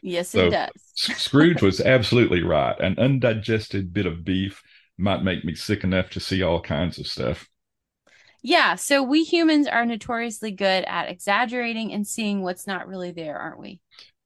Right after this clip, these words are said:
Speaker 2: We are experts, but that's actually a good thing most of the time. Our brains kind of like to fill in the blanks of all their sensory data, and God made us that way, so our senses kind of make more sense to us. We innately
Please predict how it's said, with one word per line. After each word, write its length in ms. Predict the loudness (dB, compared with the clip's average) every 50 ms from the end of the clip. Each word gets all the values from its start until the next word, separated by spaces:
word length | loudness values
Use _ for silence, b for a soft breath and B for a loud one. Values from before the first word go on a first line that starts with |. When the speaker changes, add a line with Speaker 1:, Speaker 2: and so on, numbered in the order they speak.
| -2
Speaker 2:
We 140 | 2 4 4
are 160 | 4 4 4 2
experts, 760 | 2 2 2 -2 -6 -2 0 0 0 -2 -4 -10 -14 -16 -16 _ _ _ 0
but 160 | 2 2 2 2 2
that's 300 | 4 4 4 4 2 0
actually 360 | 0 0 2 2 2 4 4
a 120 | 4 4 4
good 300 | 4 4 4 4 2 2
thing 260 | 0 2 2 4 4
most 300 | 6 6 6 4 2 -2
of 60 | -6
the 80 | -6 -4
time. 340 | -4 -2 -2 -2 -2 -4 -8 B B B B B
Our 120 | 4 6
brains 680 | 6 6 6 6 6 6 4 4 2 0 -2 -8 -14 _ _ -20 _ _
kind 180 | -2 2 2 2
of 100 | 4 4
like 280 | 4 4 4 2 0 -4
to 120 | -12 -12
fill 400 | -12 -14 -8 0 2 4 4 4
in 160 | 4 2 2 0
the 80 | 0
blanks 540 | -2 -2 -4 -2 -2 -2 -4 -4 -6 -6 -6
of 100 | -4 -2
all 180 | 0 0 0 0
their 140 | -2 -2 -4
sensory 520 | -4 -4 -4 -4 -4 -2 -2 -2 0 0
data, 400 | 0 0 0 0 0 -2 -4 -6 B B B B B B B 2
and 140 | 2 4 6
God 220 | 6 4 4 4
made 240 | 4 2 2 2 0
us 160 | -2 -4 -4
that 180 | -6 -6 -4 -2
way, 220 | 0 0 0 0
so 400 | -2 0 2 2 2 2 0 0
our 140 | 0 -2 -2
senses 640 | 0 0 0 0 0 -2 -4 -6 -6 -6 -10 -14 _ _ -8
kind 180 | -4 0 0
of 60 | 2
make 240 | 4 4 2 2 2
more 180 | 0 0 0 0
sense 440 | -2 0 2 2 2 0 -4 -8 -4
to 200 | -4 -2 -2 -2
us. 240 | -4 -6 -10 B B B B B B B B B
We 180 | 6 8 8
innately 760 | 8 8 8 8 8 6 6 4 2 2 2 0 0 0 -4